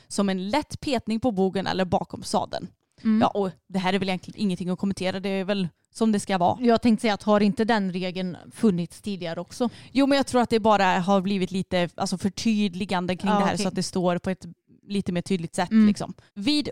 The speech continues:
Speaker 1: olydnad får hästen göras mer uppmärksam genom att ryttaren ger en lätt petning på bogen eller bakom sadeln, vilket är en skärpning. Spöet ska i så fall användas i direkt anslutning till olydnaden.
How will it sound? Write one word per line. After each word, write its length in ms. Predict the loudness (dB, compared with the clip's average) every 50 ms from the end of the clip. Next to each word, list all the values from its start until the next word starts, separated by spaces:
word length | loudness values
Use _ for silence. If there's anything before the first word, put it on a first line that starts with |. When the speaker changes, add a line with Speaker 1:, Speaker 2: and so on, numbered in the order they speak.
| -6 0
Speaker 1:
olydnad 680 | 2 4 4 4 4 2 2 2 2 0 0 -2 -4
får 200 | -4 0 2 2 2
hästen 420 | 2 0 -2 -2 -4 -4 -4 -2
göras 380 | 0 0 2 2 0 -2 -2 0
mer 300 | 0 0 2 0 0 0
uppmärksam 540 | -2 -2 _ -2 -4 -4 -4 -4 -4 -2
genom 200 | -2 -2 -2 -2
att 100 | -2 -2
ryttaren 380 | -2 -2 -2 -2 -4 -4 -4 -4
ger 240 | -2 -4 -4 -2 -2
en 160 | -2 -4 -2
lätt 320 | -2 -2 -4 -4 -8 -12 -8
petning 360 | -4 -4 -4 -4 -4 -4 -4
på 80 | -2 0
bogen 300 | 0 0 0 0 0 -2
eller 160 | -2 -2 0
bakom 300 | 0 0 0 0 -2 -4
sadeln, 400 | -2 0 0 0 0 -2 -4 -4 _ -16 _ _ -6
vilket 320 | -4 -4 -2 -2 -2 -2
är 120 | 0 0 0
en 120 | -2 -4
skärpning. 800 | -4 -2 0 0 0 0 -2 -6 -6 -2 -2 -2 -2 -4 -6 -10 _ _ _ _ _ _ -18
Spöet 300 | -8 -2 0 2 2 0
ska 180 | 0 -2 -2 0
i 40 |
så 140 | 0 0 0
fall 120 | 0 0 0
användas 400 | 0 0 0 0 -2 -4 -6 -6
i 140 | -6 -6
direkt 560 | -4 0 0 0 0 -2 -4 -6 -6 -8 -8 -4
anslutning 560 | -2 -2 -2 -2 -2 -4 -4 -4 -4 -6 -6
till 160 | -4 -4 -4
olydnaden. 540 | -4 -4 -6 -8 -8 -8 -8 -8 -8 -8